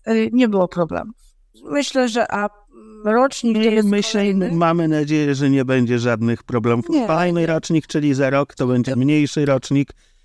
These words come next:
Speaker 2: i będzie bardziej spokojnie
Speaker 1: Ja
Speaker 2: niż
Speaker 1: tylko chciałam
Speaker 2: wtedy.
Speaker 1: powiedzieć, że, e, tak, ja chciałam tylko powiedzieć, że, em,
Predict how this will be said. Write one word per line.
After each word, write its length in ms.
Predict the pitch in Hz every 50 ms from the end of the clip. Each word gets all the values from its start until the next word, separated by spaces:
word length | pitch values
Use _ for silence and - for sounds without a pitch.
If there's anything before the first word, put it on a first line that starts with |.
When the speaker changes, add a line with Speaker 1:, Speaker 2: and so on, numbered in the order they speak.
| _ _ _
Speaker 2:
i 100 | - 175
będzie 420 | 139 147 143 143 131 127 143 135 127 -
bardziej 600 | 120 131 127 123 117 117 110 - 113 104 101 -
spokojnie 680 | - - - 120 104 - 117 104 98 98 98 101 240
Speaker 1:
Ja 120 | 262 285
Speaker 2:
niż 80 | 311 -
Speaker 1:
tylko 160 | - - 330
chciałam 260 | 302 - - 302 285 285
Speaker 2:
wtedy. 140 | 277 302
Speaker 1:
powiedzieć, 400 | 269 294 302 254 277 294 277 254
że, 100 | 240 285
e, 300 | 269 262 - - - 240
tak, 280 | - - 226 185 190 196 -
ja 140 | 240 247 233
chciałam 260 | - - 285 269 269
tylko 180 | 277 - 262
powiedzieć, 500 | - 262 269 247 269 269 247 269 269 247
że, 320 | 247 269 262 254 254 247 - -
em, 380 | 240 240 240 240 233 240 233